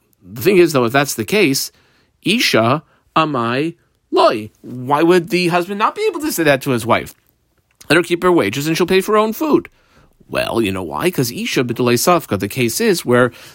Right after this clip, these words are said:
the woman, it's not enough for her. In other words,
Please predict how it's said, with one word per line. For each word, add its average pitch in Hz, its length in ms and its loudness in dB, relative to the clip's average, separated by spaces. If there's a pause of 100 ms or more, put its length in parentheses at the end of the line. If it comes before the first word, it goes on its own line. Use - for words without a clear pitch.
the 113 120 0
woman, 160 460 2
it's 147 220 -4
not 151 300 0 (120)
enough 135 640 0
for 117 480 -2 (220)
her. 110 300 0 (460)
In 143 140 2
other 110 160 -4
words, 175 420 4